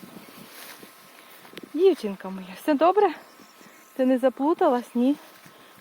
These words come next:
Все добре. Ті понапасалися, ті по-, допивають молочко у мами.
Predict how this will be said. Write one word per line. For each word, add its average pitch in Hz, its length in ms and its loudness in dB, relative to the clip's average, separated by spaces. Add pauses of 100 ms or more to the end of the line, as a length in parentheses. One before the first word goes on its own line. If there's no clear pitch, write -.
(120)
Все 294 120 -2
добре. 233 360 0 (2500)
Ті 359 80 -2
понапасалися, 262 880 -2
ті 294 140 -6
по-, 269 160 2
допивають 254 680 0
молочко 233 460 0
у 277 100 4
мами. 254 380 2